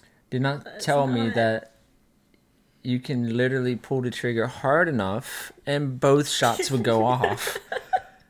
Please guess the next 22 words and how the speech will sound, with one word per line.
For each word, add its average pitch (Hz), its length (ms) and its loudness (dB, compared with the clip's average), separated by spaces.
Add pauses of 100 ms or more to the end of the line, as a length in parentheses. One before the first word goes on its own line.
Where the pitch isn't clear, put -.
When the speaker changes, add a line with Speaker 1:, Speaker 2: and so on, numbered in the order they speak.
(120)
Speaker 1:
Let's 127 200 0
just 131 160 -2
say 127 280 2
I 110 120 2
was 117 180 0
on 117 160 2
the 113 60 0
ground 101 440 -2
crying 101 600 -4
'cause - 220 -6
my 101 100 -4
shoulder 104 420 -4
hurt 101 440 -4
and 101 560 -4
I 101 140 -6
was 98 180 -6
wet. 98 400 -2
Speaker 2:
<laughs> - 40 -20 (640)
Speaker 1:
So 107 380 2
Speaker 2:
You 107 120 2
were 403 260 0
wet? 440 340 2